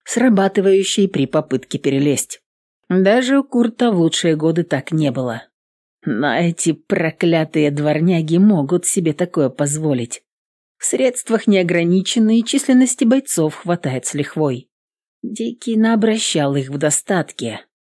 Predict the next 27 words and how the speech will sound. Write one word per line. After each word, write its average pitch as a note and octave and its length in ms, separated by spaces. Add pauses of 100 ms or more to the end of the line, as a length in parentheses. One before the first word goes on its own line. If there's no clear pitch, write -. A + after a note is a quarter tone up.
(280)
Вот E3 400
только F#3 440
кто - 320
бы A3+ 120
мне A3 200
сказал, G3 840
как F#3 380
ему D#3 420
удается D#3 560
держать D3 380
всех - 260
своих D#3 300
обращенных D3 560
в D#3 40
узде, D3+ 420 (420)
чтобы B3 400
они A3+ 280
под G3+ 280
первое D#3+ 400
же C3+ 100
полнолуние D3+ 800
не A3 180
вырезали F#3+ 560
и G3+ 260
перегрызли D3 680
весь C3+ 340
город. C#3 500